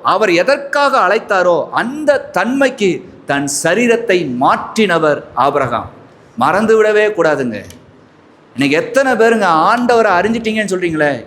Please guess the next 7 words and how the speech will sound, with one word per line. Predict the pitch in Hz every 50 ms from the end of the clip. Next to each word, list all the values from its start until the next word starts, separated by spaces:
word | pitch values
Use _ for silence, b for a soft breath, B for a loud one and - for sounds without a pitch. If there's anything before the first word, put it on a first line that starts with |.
| - - -
ஆண்டவருக்குள்ள | 135 180 220 254 294 302 320 330 330 311 277 294 294 277 277 254 - - - 240 254 262 262
இப்படி | 240 220 - 214 208 190
வாழணுங்கிற | 165 170 185 214 233 240 226 233 233 233 220
வாழ்க்கையில | 190 180 190 190 - 190 190 175
எவ்வளவு | 156 160 170 202 226 226 202 160 143 151
மாறிட்டீங்க | 175 202 220 226 214 220 185 165 147 135
சொல்லுங்க. | 120 - 151 156 175 180 180 185